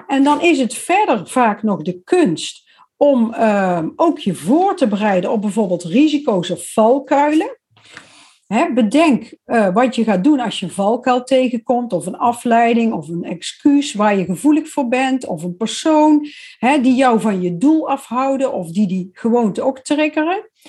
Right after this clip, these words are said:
En kijk dan welke situaties risico's voor jou bevatten. Kijk, hij is in dit geval niet meer naar die cafetaria gegaan, want daar had hij natuurlijk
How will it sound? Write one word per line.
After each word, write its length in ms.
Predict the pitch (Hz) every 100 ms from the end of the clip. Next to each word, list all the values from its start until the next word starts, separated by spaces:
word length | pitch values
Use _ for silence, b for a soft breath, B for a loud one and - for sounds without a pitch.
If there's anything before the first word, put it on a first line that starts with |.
| B B B -
En 240 | 269 240
kijk 380 | - 311 349 -
dan 340 | 180 190 277
welke 420 | 269 233 320 311 233
situaties 920 | - 277 233 220 262 262 247 214 190
risico's 680 | 170 226 233 247 262 269 269
voor 160 | -
jou 220 | 254 262
bevatten. 580 | 240 226 247 262 320 415 _ B B B
Kijk, 260 | 302 294
hij 360 | 285 262 339 294
is 140 | 277
in 140 | 254 233
dit 200 | 277 359
geval 340 | - 196 180
niet 220 | 226 359
meer 100 | 349
naar 140 | 208 180
die 80 | 180
cafetaria 800 | - 175 - 294 320 294 202 170
gegaan, 460 | 160 170 165 226
want 240 | 277 269 233
daar 320 | 240 208 220
had 220 | 196 202
hij 100 | 240
natuurlijk 720 | 254 226 190 170 180 247 -